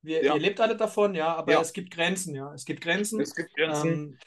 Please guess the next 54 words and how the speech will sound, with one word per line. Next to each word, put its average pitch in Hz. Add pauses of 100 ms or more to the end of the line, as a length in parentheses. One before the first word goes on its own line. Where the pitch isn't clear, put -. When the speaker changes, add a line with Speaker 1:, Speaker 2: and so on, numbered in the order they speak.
Speaker 1:
die 143
Religion 147
Speaker 2:
Und 196
ich 202
Speaker 1:
ist -
so 175
eine 170
Speaker 2:
habe 175
in 170
Speaker 1:
Grenze, 180
Speaker 2:
keinem 185
Wort 156
Speaker 1:
die 147
Familie 151
ist 147
so 160
eine 147
Grenze, 131
Speaker 2:
Ja. 131
Speaker 1:
ne? 131 (100)
Mhm. 127
Speaker 2:
Ich 151
habe 175 (160)
in 165
keinem 196
Wort 180
seine 180
Familie 165
erwähnt. 160
Ich 120
habe 131
Späße 165
gemacht. 104 (380)
Zu 139
sagen, 143
"Ah 127
ja, 131
das 135
ist -
ein 120
Zwerg" 143
oder, 120 (480)
das -
ist -
doch 147
scheißegal, 170
Mann, 151
ich -
bin 151
selber 180
nur 151
eins 131
siebzig 123
groß. 113